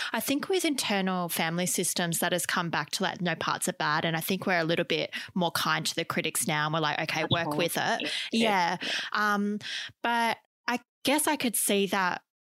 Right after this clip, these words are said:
Speaker 1: I could see an autistic person becoming really upset if I was like,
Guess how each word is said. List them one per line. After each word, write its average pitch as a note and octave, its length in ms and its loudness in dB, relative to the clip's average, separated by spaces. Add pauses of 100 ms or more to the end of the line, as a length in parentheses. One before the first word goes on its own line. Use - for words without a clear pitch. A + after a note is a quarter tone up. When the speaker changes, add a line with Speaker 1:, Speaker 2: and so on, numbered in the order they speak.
(220)
Speaker 1:
I A#3+ 100 0
could F4+ 160 0
see C#4 240 2
an G#3+ 140 2
autistic A3+ 500 -2
person F3+ 580 0 (200)
becoming F#3+ 500 0
really G#3 720 2
upset - 540 0
if G3+ 160 -2
I G#3 140 2
was G#3 180 0
like, G#3+ 240 0